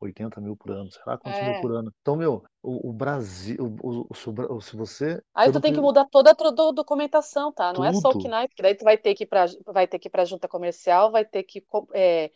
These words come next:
Speaker 2: pegar... o teu, o teu C P F digital, se tu não tem o token. Eu paguei quatrocentos e cinquenta reais por um
Speaker 1: Que
Speaker 2: pendrive.
Speaker 1: isso? Que isso? Quem que
Speaker 2: Por
Speaker 1: fatura?
Speaker 2: um pendrive.
Speaker 1: Co-, como que você, hoje,
Speaker 2: Cara.
Speaker 1: co-, co-,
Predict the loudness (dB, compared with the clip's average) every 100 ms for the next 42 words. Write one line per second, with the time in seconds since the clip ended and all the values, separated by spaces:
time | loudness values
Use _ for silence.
0 | _ -4 0 2 2 2 0 -2 -4 -10
1 | _ _ -14 -10 -2 -2 0 -2 -4 -6
2 | -8 -8 -4 -2 -2 -6 -14 -14 -4 -2
3 | -2 -6 -12 -8 -8 -8 -2 -2 -2 -4
4 | -14 _ -6 -2 -2 -2 -2 -4 -8 -2
5 | -2 -2 -10 -12 -10 -10 -6 -6 -4 -6
6 | 2 4 6 6 2 -4 _ _ 0 2
7 | 2 4 6 8 8 8 4 -2 -10 -12
8 | -8 -6 -6 -8 -14 _ _ _ -2 0
9 | 0 6 8 8 6 4 0 -2 -2 0
10 | 2 4 4 0 -6 _ -6 -4 0 2
11 | 2 0 -2 -2 -4 -6 -6 0 4 4
12 | 4 0 -6 -12 -6 -6